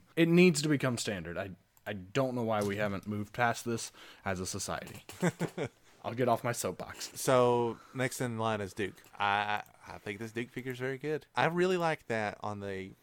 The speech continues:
Speaker 2: forward-facing card art, they have a different artist doing every character,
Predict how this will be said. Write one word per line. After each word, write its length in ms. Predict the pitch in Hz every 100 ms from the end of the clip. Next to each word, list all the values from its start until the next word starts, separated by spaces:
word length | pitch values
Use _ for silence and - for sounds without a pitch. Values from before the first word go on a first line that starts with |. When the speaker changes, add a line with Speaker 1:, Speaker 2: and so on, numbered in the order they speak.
| -
Speaker 2:
forward-facing 920 | - - 127 131 117 92 107 98 101
card 260 | 92 101 95
art, 280 | 95 92 -
they 260 | - 95 98
have 260 | 98 110 104
a 80 |
different 380 | 117 120 - 101
artist 540 | - 90 95 104 - - _ _
doing 360 | 110 101 95 92
every 280 | 92 90 95
character, 560 | 98 98 104 - 139